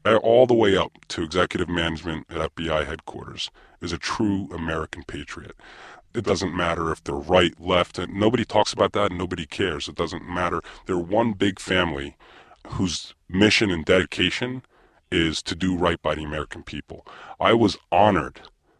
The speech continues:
to be a part of the J T T F and get, get brought in this way. People ask me all the time, "Oh, well, the F B I is using you." I'll make the argument that I'm using them. They're giving me a platform, okay, to combat this evil that's personal to me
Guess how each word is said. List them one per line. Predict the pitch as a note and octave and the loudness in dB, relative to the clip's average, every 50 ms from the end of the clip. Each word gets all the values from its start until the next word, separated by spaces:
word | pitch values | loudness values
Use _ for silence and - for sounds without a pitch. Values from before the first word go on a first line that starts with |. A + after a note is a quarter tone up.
| _ _ - | _ _ -8
to | - F2+ | -8 -2
be | E2+ F2 F2+ F#2 | 0 4 4 4
a | E2 | 4
part | - - F2+ F2+ F2 | 6 6 6 6 6
of | D#2 | 4
the | D#2 D2+ | 0 -6
J | C#2 - E2+ F2 E2 | -2 2 2 2 2
T | - - - | 0 -6 -12
T | - - - D#2+ D#2 D#2 | -12 -12 -10 -6 -4 -2
F | D#2 D#2 D#2 - - | -2 -2 -4 -6 -10
and | - D2+ C#2+ C#2+ D2 - _ | -12 -10 -10 -12 -14 -20 _
get, | - - E2+ - - | -6 -6 -6 -6 -2
get | F#2+ F2+ E2 D#2 | -2 -2 -2 0
brought | - F2 F2+ F2+ F2+ E2+ | 0 2 2 2 2 0
in | E2+ E2+ D#2+ | -2 -4 -6
this | D2+ C#2+ - - | -6 -8 -10 -10
way. | - D2 C#2+ C#2+ - | -10 -12 -12 -12 -8
People | - B2+ - G#2 G2 G2+ | -8 -6 -4 0 2 2
ask | G2 - - | 2 2 -2
me | F#2+ | -4
all | F2+ F2 | -6 -6
the | E2 - | -4 -2
time, | G#2 F#2+ E2 D#2 | -2 -2 -2 -2
"Oh, | G#2 G#2+ A2 G2+ F#2 | -2 2 2 2 2
well, | E2 D#2+ D#2 D2+ - - - - - - - _ | 2 0 -2 -2 -4 -10 -18 -20 -20 -20 -14 _
the | - F#2 F#2+ | 0 0 0
F | - - | 0 0
B | G2 F#2 | -2 2
I | F#2 F#2+ | 2 2
is | F#2 D#2+ E2+ | 2 2 0
using | F2+ G#2 A2 F#2 E2+ E2 D2+ | 2 2 2 2 0 -4 -6
you." | C#2+ C#2+ - - - - - - - - _ _ - | -8 -12 -14 -18 -18 -20 -20 -20 -20 -20 _ _ 4
I'll | F2 G#2 C#3+ | 6 6 8
make | D3+ A#2+ F#2+ - | 6 4 2 4
the | F2 F2 | 4 6
argument | F2 F2+ F2 F2 F2+ F2+ F2+ E2 | 6 6 6 4 0 -2 0 2
that | F#2+ F#2 | 2 2
I'm | G2+ G2+ G2+ | 2 2 0
using | G2+ G2 F#2+ G#2 G2+ G#2 | 0 0 2 2 2 4
them. | A2+ C#3 D#3+ G2+ C#2 - _ - - - - _ _ | 4 4 4 2 0 -8 _ -20 -20 -20 -20 _ _
They're | _ A2 B2 C3+ | _ 4 6 6
giving | B2+ B2 C#3+ C3+ B2 B2+ A#2 G#2+ G#2+ | 8 6 6 8 8 6 6 6 6
me | A#2 A#2+ G#2 | 6 6 6
a | F2+ | 4
platform, | - - - - A2+ C#3 D3 - - - F2 D2+ - - F#2 - - - _ _ _ _ _ _ _ | 4 2 4 4 6 4 4 -2 -2 -2 -2 -2 -2 -8 -14 -18 -20 -20 _ _ _ _ _ _ _
okay, | E2 E2 - - F2+ F2 - | -6 -4 0 2 2 2 2
to | - - G2 | 0 -4 -8
combat | F2 - - G2 F2+ E2 F#2+ A#2+ B2+ - - | -6 -4 -4 -4 0 2 2 2 2 2 -2
this | - - - - | -4 -6 -4 -4
evil | G2+ G2+ G2+ F#2+ F2 | -2 -2 -2 -2 0
that's | E2+ F2+ - - - | 0 -2 -2 -2 -8
personal | - - - C3 C#3+ - - F#2+ F2 D2 | -2 2 4 4 4 4 0 -2 -6 -6
to | - - - | -8 -12 -12
me | D#2 C#2+ D2 - - | -12 -12 -14 -14 -16